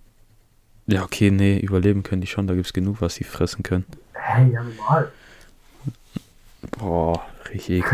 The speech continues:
Speaker 1: eklig.
Speaker 2: ja auch voll lang nichts essen.
Speaker 1: Ja, aber meine Mama hat erzählt, so wenn das, also damals noch bei Lidl, mittlerweile wird es ja alles gecheckt.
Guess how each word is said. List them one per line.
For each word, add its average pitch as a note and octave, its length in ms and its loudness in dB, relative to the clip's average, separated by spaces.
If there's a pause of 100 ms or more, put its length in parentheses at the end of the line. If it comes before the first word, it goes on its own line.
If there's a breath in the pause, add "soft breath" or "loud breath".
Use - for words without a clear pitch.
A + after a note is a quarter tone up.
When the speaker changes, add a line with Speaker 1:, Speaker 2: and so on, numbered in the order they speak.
Speaker 1:
eklig. C3 40 8
Speaker 2:
ja A#2+ 140 8
auch - 80 -8
voll C#3 160 -4
lang C3 240 -6
nichts - 280 -12
essen. - 320 -20 (320)
Speaker 1:
Ja, G2+ 220 0
aber G2 140 4
meine F#2+ 180 6
Mama G2 240 4
hat G2+ 100 0
erzählt, G2+ 340 0
so F#2+ 220 0
wenn G2 300 0
das, - 360 -10
also F2 200 -4
damals F#2 400 2
noch F2 100 -2
bei E2+ 140 -2
Lidl, F#2 260 0
mittlerweile F2 500 0
wird F2 160 -2
es F2 140 -4
ja E2 100 0
alles F2+ 240 0
gecheckt. - 500 -4